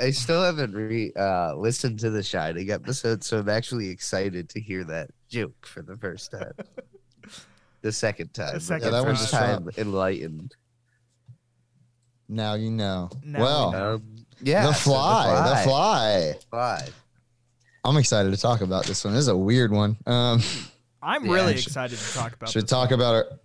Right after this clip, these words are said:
Speaker 3: our first viewings?
Speaker 1: Yeah.
Speaker 2: Yeah.
Speaker 3: Yeah. Why
Speaker 1: Yeah.
Speaker 3: not?
Speaker 2: Why not?
Speaker 1: Um, was this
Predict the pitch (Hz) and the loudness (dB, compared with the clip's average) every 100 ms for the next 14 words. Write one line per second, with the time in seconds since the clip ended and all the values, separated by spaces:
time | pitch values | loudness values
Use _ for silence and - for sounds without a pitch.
0 | 113 113 - 123 117 107 110 117 123 135 | 0 2 4 2 2 0 4 6 6 6
1 | 143 - - - _ _ _ _ _ 107 | 4 0 -6 -20 _ _ _ _ _ -6
2 | 175 190 - - 139 180 262 - _ _ | -6 -6 -12 -14 -6 -6 -6 -10 _ _
3 | _ _ _ _ - 127 190 220 139 - | _ _ _ _ -2 4 6 6 4 0
4 | - - - 139 165 151 170 - - 185 | -16 -16 0 4 6 6 4 -2 -10 -10
5 | 277 277 277 - 240 _ _ _ _ _ | -12 -16 -20 -18 -20 _ _ _ _ _
6 | _ _ _ - 95 104 98 92 104 104 | _ _ _ -6 -2 -2 -2 -2 0 0
7 | 101 110 - - | 0 -2 -2 -6